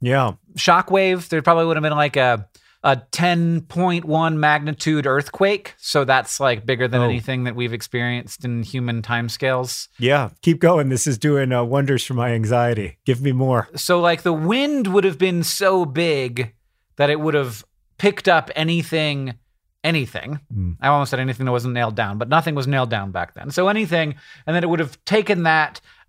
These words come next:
Speaker 2: and put it, like, on the front of this shockwave, and that, that stuff would have hit the dinosaurs physically.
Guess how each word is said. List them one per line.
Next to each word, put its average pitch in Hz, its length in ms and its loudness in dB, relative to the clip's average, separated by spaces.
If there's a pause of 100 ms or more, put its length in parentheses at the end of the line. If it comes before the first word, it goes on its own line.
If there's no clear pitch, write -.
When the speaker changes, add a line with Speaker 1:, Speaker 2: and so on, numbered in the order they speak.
Speaker 2:
and 156 180 -2
put 202 220 2
it, 185 100 2
like, 151 260 2
on 160 140 2
the 135 80 -2
front 180 320 0
of 147 100 -2
this 131 160 -2
shockwave, 175 680 -2
and 139 140 -8
that, 135 280 -2 (200)
that 165 480 2
stuff - 720 2
would 147 140 -2
have 123 140 -4
hit 190 300 0
the - 60 0
dinosaurs 131 680 -2
physically. 226 680 -2